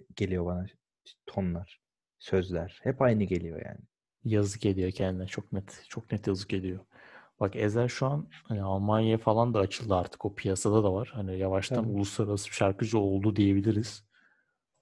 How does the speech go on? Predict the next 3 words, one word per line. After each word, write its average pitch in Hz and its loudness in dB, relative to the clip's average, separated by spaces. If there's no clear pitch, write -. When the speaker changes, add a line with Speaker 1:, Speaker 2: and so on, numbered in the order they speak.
Speaker 2:
Abi 101 -4
yani 95 0
umarım 123 0